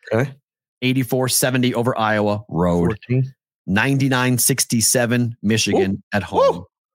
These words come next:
Speaker 2: Yeah, they whipped them. And then Rutgers on the road, sixty-eight sixty in their last game. On the flip side, Northwestern has won their last two games, both at home. They beat Illinois. That was the big, like, shocker. Wow.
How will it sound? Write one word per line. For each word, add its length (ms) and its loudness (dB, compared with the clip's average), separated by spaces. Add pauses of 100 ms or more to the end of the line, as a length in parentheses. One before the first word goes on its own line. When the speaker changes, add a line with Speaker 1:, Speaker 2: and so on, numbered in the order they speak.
(120)
Speaker 2:
Yeah, 140 2
they 100 2
whipped 240 0
them. 220 0
And 80 2
then 120 0
Rutgers 360 0
on 80 0
the 80 -2
road, 320 2
sixty-eight 500 0
sixty 400 0
in 80 2
their 140 2
last 260 0
game. 180 -4 (1800)
On 100 0
the 80 2
flip 280 0
side, 400 0
Northwestern 840 0 (680)
has 220 0
won 220 2
their 120 2
last 240 0
two 100 0
games, 260 0
both 220 -2
at 80 0
home. 240 2
They 100 2
beat 320 -2
Illinois. 360 0
That 160 -2
was 140 -2
the 100 -2
big, 240 0
like, 160 -2
shocker. 440 0
Wow. 380 0